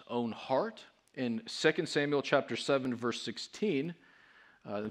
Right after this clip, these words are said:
indeed in the whole chapter, God enters into a covenant with David. He says, "David, when you die, that's not going to be the end of your reign. There will be a descendant who will sit on the throne of Judah. There will be one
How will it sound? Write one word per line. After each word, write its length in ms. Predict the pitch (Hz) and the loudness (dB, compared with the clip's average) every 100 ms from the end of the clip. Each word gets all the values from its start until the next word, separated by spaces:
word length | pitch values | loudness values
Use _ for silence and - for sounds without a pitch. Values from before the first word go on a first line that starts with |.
| - | -4
indeed 240 | 117 123 | 0 2
in 100 | 117 | 2
the 60 | 110 | 2
whole 120 | 120 | 0
chapter, 480 | - 165 175 - 127 | 4 6 6 4 0
God 340 | 117 143 151 147 | 2 4 2 0
enters 420 | 147 143 139 123 | -4 -2 -2 -2
into 340 | 135 123 123 | -4 -4 -4
a 40 | 101 | -4
covenant 460 | - 151 143 139 | -4 -4 -2 -2
with 140 | 127 120 | -4 -2
David. 320 | 123 123 120 | 0 0 -2
He 80 | 120 | -4
says, 200 | 123 110 | -4 -2
"David, 300 | 123 135 120 | 2 4 2
when 240 | 113 117 | -2 0
you 160 | 131 165 | 0 -2
die, 480 | 123 127 90 90 - _ _ _ _ _ - - | -2 -2 -2 -8 -16 _ _ _ _ _ -18 4
that's 240 | 143 - | 4 6
not 140 | 135 131 | 2 2
going 180 | 123 | 0
to 60 | 117 | 0
be 100 | 117 | -2
the 100 | 113 | -2
end 120 | 113 | -2
of 100 | 107 | -4
your 120 | 104 | -4
reign. 360 | 92 98 92 85 - _ _ _ _ _ _ _ _ | -8 -10 -12 -16 -20 _ _ _ _ _ _ _ _
There 160 | 120 | 0
will 120 | 120 117 | 0 0
be 360 | 117 117 107 - | 2 0 -2 -4
a 160 | 104 | -4
descendant 580 | 98 104 - 127 123 117 | -4 -6 -4 -2 -2 -2
who 80 | 110 | -4
will 100 | 101 | -8
sit 220 | - 117 | -6 -4
on 100 | 107 | -2
the 100 | 107 | -4
throne 580 | - - 104 117 117 110 - - - - | -6 -10 -6 -4 -4 -6 -10 -20 -20 -10
of 200 | 98 87 | -10 -6
Judah. 440 | 113 110 90 - - _ _ _ - - | -2 -2 -2 -10 -18 _ _ _ -12 4
There 140 | 135 | 6
will 140 | 160 156 | 8 8
be 160 | 147 | 6
one 480 | 131 135 143 147 | 6 6 4 4